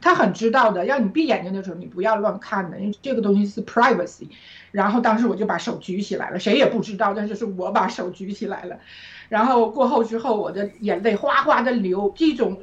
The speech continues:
真的说不出来，哪来那么多眼泪？也不是哭，它就自己流。然后我就讲这一段，人，真的，你知道神是存在的，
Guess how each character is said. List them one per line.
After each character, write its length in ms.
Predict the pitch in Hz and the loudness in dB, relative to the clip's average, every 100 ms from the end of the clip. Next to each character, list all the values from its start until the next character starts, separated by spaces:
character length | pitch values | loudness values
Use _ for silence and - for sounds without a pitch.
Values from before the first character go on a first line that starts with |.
| - | -2
真 200 | - 453 | 2 4
的 100 | 440 | 2
说 180 | - 269 | 0 -2
不 100 | 320 | -2
出 140 | 330 | -2
来， 200 | 226 185 | 0 0
哪 260 | 294 277 - | 0 -2 -2
来 120 | 208 | 0
那 200 | 320 539 | 2 2
么 80 | 277 | 2
多 160 | 240 226 | 4 4
眼 260 | 220 - 190 | 2 -4 -4
泪？ 160 | 214 | -4
也 160 | 214 262 | 2 2
不 160 | 277 349 | 2 -2
是 140 | 427 466 | -2 -2
哭， 420 | - 392 359 370 254 | -4 -2 2 2 0
它 140 | 381 | -2
就 140 | 392 381 | -2 -2
自 180 | 427 | -4
己 140 | 415 202 | -2 -2
流。 320 | 185 160 - - - - | -2 -2 -2 -6 -20 -4
然 160 | 240 254 | 0 4
后 320 | 339 311 302 - | 6 6 4 -2
我 80 | 220 | -2
就 100 | 330 | 0
讲 260 | - 190 | 0 -4
这 100 | 208 | -4
一 140 | 262 196 | -4 -2
段， 340 | 175 208 202 | -2 -2 -4
人， 160 | 214 208 _ - | -6 -6 _ 0
真 220 | 330 339 | 2 2
的， 120 | 233 | 0
你 120 | 196 | -2
知 140 | 185 233 | -6 -6
道 120 | 240 | -6
神 380 | 208 - 175 208 | -6 -6 -4 -6
是 160 | 240 | -8
存 320 | - - 175 180 | -10 -10 -6 0
在 240 | 220 185 | 0 0
的， 180 | - | -4